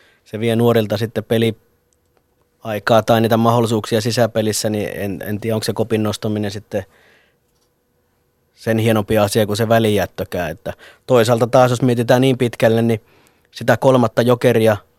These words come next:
roikotetaan pussissa mukana sitten ympäri Suomea nostamalla se,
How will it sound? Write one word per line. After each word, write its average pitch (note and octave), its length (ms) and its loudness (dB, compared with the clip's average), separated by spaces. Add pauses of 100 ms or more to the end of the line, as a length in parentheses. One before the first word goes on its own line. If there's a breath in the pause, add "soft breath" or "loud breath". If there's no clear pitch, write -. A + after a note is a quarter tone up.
(120)
roikotetaan A2+ 640 2
pussissa A#2+ 460 -2
mukana A2 400 0
sitten G#2 240 -6
ympäri A2+ 280 2
Suomea G#2+ 480 2 (800 soft breath)
nostamalla A#2 500 4
se, - 160 -4